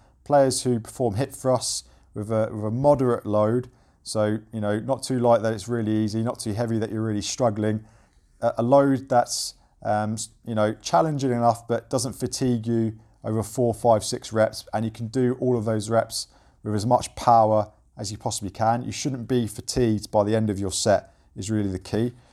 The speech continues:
Um, so using a moderate load, hip thrust has had, been found to have a really strong correlation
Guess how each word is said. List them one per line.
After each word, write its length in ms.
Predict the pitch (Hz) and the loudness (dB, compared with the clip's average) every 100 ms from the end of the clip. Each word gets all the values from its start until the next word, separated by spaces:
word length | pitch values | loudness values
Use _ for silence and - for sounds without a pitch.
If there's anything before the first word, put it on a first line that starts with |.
| _ _ | _ _
Um, 300 | 110 110 110 | 2 2 2
so 160 | 113 120 | 0 2
using 260 | 127 127 135 | 2 2 0
a 60 | |
moderate 380 | 135 147 143 131 | 4 4 4 2
load, 400 | 113 113 113 117 - _ _ | 4 4 2 -2 -10 _ _
hip 180 | - 131 | -8 -8
thrust 400 | - - 113 - | -6 2 4 4
has 140 | 120 - | -4 -2
had, 340 | 117 110 - | -2 -2 -8
been 140 | 117 | -8
found 260 | 110 120 117 | 0 0 0
to 80 | 117 | -4
have 60 | |
a 100 | 110 | -2
really 260 | 123 131 120 | 0 0 0
strong 460 | - - 135 131 123 | -2 2 4 4 2
correlation 800 | 117 113 120 110 - 104 110 | 0 2 2 0 -4 -4 -6